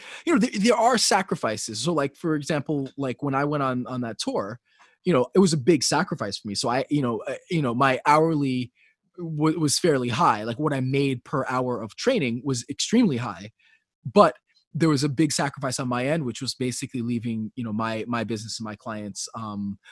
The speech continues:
for, you know, six weeks. So, you know, to some extent, uh, you know, i-, like, so for this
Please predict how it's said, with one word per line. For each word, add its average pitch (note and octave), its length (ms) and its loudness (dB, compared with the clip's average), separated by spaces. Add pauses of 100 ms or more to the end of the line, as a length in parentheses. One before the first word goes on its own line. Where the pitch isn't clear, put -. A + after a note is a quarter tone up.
(140)
for, A2 340 -4
you B2 80 -6
know, F#2 120 -8
six - 260 -8
weeks. - 260 -10 (280)
So, E3 480 4
you F3+ 80 0
know, D#3+ 80 0
to - 120 -6
some E4 300 0
extent, A#2+ 540 -2 (120)
uh, A#2 120 -2 (100)
you C#3 220 -2
know, B2 260 -2
i-, C#3+ 140 -6
like, C#3+ 200 0
so - 160 -2
for D#3+ 160 -2
this F#3 280 2